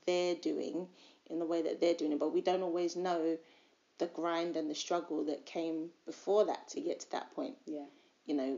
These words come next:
Speaker 1: we think that overnight successes happen. I'm not sure I believe that.
Speaker 2: No.
Speaker 1: I
Speaker 2: Not
Speaker 1: think
Speaker 2: at
Speaker 1: I
Speaker 2: all.
Speaker 1: wrote about this recently, or was I talking to somebody about it? I don't remember. <laughs> But it came up somewhere, but I'm saying I'm not sure that I believe that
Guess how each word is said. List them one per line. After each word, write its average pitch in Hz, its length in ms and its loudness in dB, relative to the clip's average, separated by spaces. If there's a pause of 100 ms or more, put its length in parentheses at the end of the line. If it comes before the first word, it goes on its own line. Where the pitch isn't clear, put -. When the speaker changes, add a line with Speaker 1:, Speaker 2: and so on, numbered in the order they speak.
Speaker 1:
we 170 140 2
think - 320 0
that - 240 2
overnight 185 500 4
successes - 500 -6
happen. - 280 -8
I'm - 420 -12
not 339 140 0
sure 330 160 2
I 330 40 6
believe 359 360 6
that. - 180 2 (200)
Speaker 2:
No. 165 240 0 (1160)
Speaker 1:
I - 40 -10
Speaker 2:
Not 311 100 -2
Speaker 1:
think 427 140 0
Speaker 2:
at - 60 0
Speaker 1:
I - 40 4
Speaker 2:
all. - 60 4
Speaker 1:
wrote 277 260 6
about - 300 -6
this - 160 -16
recently, - 320 -10
or 180 60 -6
was 214 180 -4
I 214 80 -4
talking 208 380 -6
to - 120 -16
somebody - 280 -10
about - 280 -10
it? - 80 -10 (160)
I 285 100 4
don't 311 140 4
remember. 190 380 -4 (160)
<laughs> - 0 - (840)
But 196 100 10
it 208 100 6
came 269 200 8
up - 140 2
somewhere, 214 380 4
but - 160 0
I'm 214 60 -2
saying 240 260 2
I'm 247 200 2
not 269 140 2
sure - 140 0
that - 140 0
I 220 140 2
believe 254 420 4
that - 240 4